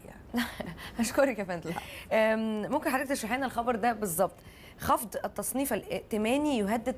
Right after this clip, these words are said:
Speaker 2: اتفاق مصر وصندوق النقد الدولي.
Speaker 1: ده خطير الحقيقة.
Speaker 2: مم.
Speaker 1: يعني ده أعتقد تامن أو تاسع واحد من يوم ما الثورة قامت.
Speaker 2: مم.
Speaker 1: انت وصلتي بقى إلى مرحلة بعدها تدخلي في الم-، السؤال اللي حضرتك سألتيه ده.
Speaker 2: الإفلاس.
Speaker 1: الإف-، إنك ما تقدريش تسدي اللي عليك.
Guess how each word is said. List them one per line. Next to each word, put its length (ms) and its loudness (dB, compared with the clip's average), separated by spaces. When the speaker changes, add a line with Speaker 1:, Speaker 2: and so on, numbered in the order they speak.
Speaker 2:
اتفاق 600 -4
مصر 360 2
وصندوق 800 0
النقد 360 -4
الدولي. 360 -4
Speaker 1:
ده 120 6
خطير 480 -2
الحقيقة. 420 -10
Speaker 2:
مم. 60 -4
Speaker 1:
يعني 260 0
ده 260 4
أعتقد 380 0
تامن 280 2
أو 140 -2
تاسع 360 0
واحد 380 2
من 120 0
يوم 120 4
ما 60 2
الثورة 360 0
قامت. 160 -4
Speaker 2:
مم. 120 -6
Speaker 1:
انت 100 0
وصلتي 440 4
بقى 220 2
إلى 100 0
مرحلة 420 2
بعدها 340 4
تدخلي 340 2
في 100 -4
الم-، 120 0
السؤال 340 2
اللي 160 4
حضرتك 240 0
سألتيه 440 0
ده. 180 2
Speaker 2:
الإفلاس. 440 -2
Speaker 1:
الإف-، 380 0
إنك 180 2
ما 60 2
تقدريش 400 0
تسدي 340 -2
اللي 140 -4
عليك. 260 -6